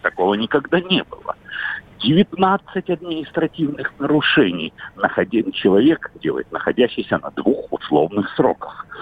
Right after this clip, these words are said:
По, по закону ему должны заменить на реальный. Ему никто ни на что не заменяет. То есть, а наоборот, выдают загранпаспорт и отпускают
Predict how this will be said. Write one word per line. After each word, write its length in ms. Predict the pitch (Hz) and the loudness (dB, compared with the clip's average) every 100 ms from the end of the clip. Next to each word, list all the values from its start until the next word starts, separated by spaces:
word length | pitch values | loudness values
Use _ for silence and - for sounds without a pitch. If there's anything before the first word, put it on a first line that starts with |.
| - - - - - | -12 -10 -12 -10 0
По, 160 | - | 2
по 280 | - - 117 | 2 2 2
закону 580 | 90 - 139 170 190 160 - - | 0 -2 0 0 -2 -8 -14 -16
ему 180 | 80 82 | -14 -4
должны 340 | 82 - 85 | -2 2 2
заменить 360 | 76 78 73 110 - | 2 0 0 -2 -2
на 80 | 95 | 0
реальный. 440 | 120 76 - - - | 2 0 -4 -12 -8
Ему 160 | 76 | -6
никто 420 | 80 - - 76 | -4 -4 -2 0
ни 140 | 98 123 | 0 0
на 120 | 110 | 0
что 220 | - - | 0 0
не 220 | 87 113 127 | 2 2 2
заменяет. 640 | 92 98 120 175 160 - - - - - - - - | -4 -6 -4 0 0 -2 -8 -8 -2 0 0 -4 0
То 80 | 101 | 0
есть, 100 | 95 | 2
а 100 | 104 | 0
наоборот, 680 | 90 - 92 - 78 135 180 - - - - | 0 0 0 2 4 4 4 0 -20 -20 -4
выдают 560 | 78 95 95 76 78 - | 2 4 2 0 -6 -6
загранпаспорт 920 | 80 71 69 - - - 135 - 165 - | -4 -2 -2 -4 -8 -10 -6 -6 -6 0
и 100 | - | 0
отпускают 680 | - - - - - 127 | 0 -4 -10 -2 2 2